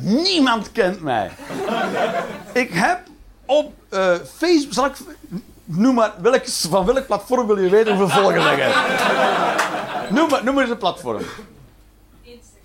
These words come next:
Speaker 1: Instagram, ik heb, eh, even, even nadenken hoeveel, er zit er niet veel. Tweeduizend, nee, dat kan niet wat ik nu zeg. Duizend,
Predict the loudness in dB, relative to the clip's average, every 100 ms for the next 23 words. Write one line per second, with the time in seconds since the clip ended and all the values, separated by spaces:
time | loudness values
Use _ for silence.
0 | _ _ -2 0 2 0 2 2 0 0
1 | -2 -6 -12 0 4 6 8 8 8 6
2 | 4 2 -4 -2 -4 -6 -2 0 0 -2
3 | -6 -6 -2 0 -2 -6 -10 -8 -4 -4
4 | -2 -4 -2 0 0 0 2 4 4 4
5 | 2 -2 -8 -4 2 2 2 0 -2 0
6 | -4 -4 -6 -4 -6 -12 -20 -14 -6 0
7 | 4 4 2